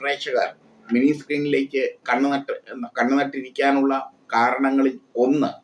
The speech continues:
ഉപ്പും മുളകും എന്ന സീരിയലാണ്. അതിൽ അദ്ദേഹം തകർപ്പൻ അഭിനയമാണ് പുറത്തെടുത്തത്. ബിജു സോപാനം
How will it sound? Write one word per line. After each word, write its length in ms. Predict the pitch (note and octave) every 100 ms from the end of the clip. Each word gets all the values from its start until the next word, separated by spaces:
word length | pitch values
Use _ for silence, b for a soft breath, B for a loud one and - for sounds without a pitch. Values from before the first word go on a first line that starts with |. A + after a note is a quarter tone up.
| _ _ b b b b -
ഉപ്പും 300 | C3 E3 D3
മുളകും 380 | A#2 A2 G#2 G2+ - -
എന്ന 320 | G#2+ F#2+ D2+ - -
സീരിയലാണ്. 480 | G#2+ F#2 C#2 - - _ _ _ _ _ -
അതിൽ 160 | F3+ G3+
അദ്ദേഹം 500 | D3 C#3 A#2+ - - _ _ -
തകർപ്പൻ 480 | A2 C#3 C#3 B2+ A#2 - -
അഭിനയമാണ് 720 | G2+ G#2 A2 G#2 G2+ E2 - - _ -
പുറത്തെടുത്തത്. 680 | A2 A#2 - - - - _ _ _ _ b b b b b b -
ബിജു 280 | G#2+ A#2+ B2
സോപാനം 640 | B2 B2 B2+ B2 B2